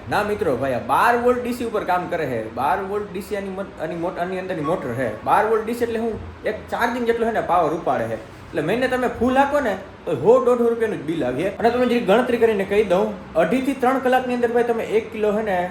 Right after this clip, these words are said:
માલ બનાવી શકીએ. એટલે કે તમે આ રૂ હોય ને એનું એક કિલો તમે વ્હાઇટ કરી નાખ્યો, જેના તમને બસો રૂપિયા જડી છે એક કિલોના. આખો દી તમે કામ કરો ને સાત થી આઠ કલાક જેવું, એટલે તમે અઢી થી ત્રણ કિલો જેવો હે ને રૂથી હે ને તમે વ્હાઇટ બનાવી શક્યો.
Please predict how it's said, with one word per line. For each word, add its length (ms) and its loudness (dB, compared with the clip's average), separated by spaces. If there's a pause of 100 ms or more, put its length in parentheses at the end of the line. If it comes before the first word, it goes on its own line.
(100)
માલ 200 0
બનાવી 360 -2
શકીએ. 260 -6
એટલે 140 -6
કે 80 -8
તમે 320 -8 (320)
આ 80 -6
રૂ 120 -4
હોય 260 6
ને 100 -2
એનું 400 -4
એક 160 -4
કિલો 140 -2
તમે 160 -6
વ્હાઇટ 280 0
કરી 140 -2
નાખ્યો, 400 -6 (260)
જેના 180 2
તમને 180 2
બસો 280 0
રૂપિયા 220 0
જડી 200 0
છે 80 -4
એક 280 -2
કિલોના. 340 -4 (200)
આખો 280 4
દી 100 2
તમે 200 2
કામ 220 2
કરો 160 4
ને 260 2
સાત 240 0
થી 80 -2
આઠ 200 0
કલાક 240 2
જેવું, 240 0
એટલે 140 0
તમે 200 -4
અઢી 340 0
થી 120 -4
ત્રણ 240 2
કિલો 200 0
જેવો 200 -2
હે 80 0
ને 220 2 (380)
રૂથી 540 -2
હે 80 0
ને 120 0
તમે 160 -2
વ્હાઇટ 280 2
બનાવી 420 0
શક્યો. 220 -4